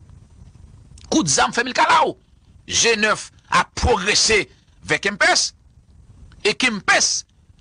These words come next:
il pas qu'à prendre direction, par exemple, euh, et en face palais, hein, mais bon, la, bon, bon, bon, local la mer, il pas qu'à prendre direction de, de autour. Qui pas bon pour yo?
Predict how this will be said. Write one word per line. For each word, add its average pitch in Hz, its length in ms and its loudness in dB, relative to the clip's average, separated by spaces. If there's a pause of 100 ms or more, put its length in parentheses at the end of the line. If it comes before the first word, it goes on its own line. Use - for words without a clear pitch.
(140)
il 240 240 0
pas - 180 -2
qu'à 277 160 0
prendre 247 220 0
direction, 208 600 2
par 196 140 0
exemple, 180 500 -2
euh, 165 140 2 (360)
et 175 240 2
en 170 100 0
face - 240 -2
palais, 160 280 0
hein, 339 140 2 (200)
mais 151 80 -8
bon, 156 160 2
la, 156 180 4
bon, 151 240 -2 (100)
bon, 160 260 2
bon, 170 100 2
local 165 280 0
la 160 120 0
mer, 214 240 0 (380)
il 208 160 0
pas 240 140 -2
qu'à - 160 0
prendre 202 240 -2
direction 196 540 0
de, 185 120 2
de 190 160 2
autour. 185 320 2 (1500)
Qui 339 220 0
pas 175 160 -2
bon 135 260 -4
pour 277 180 0
yo? 370 100 4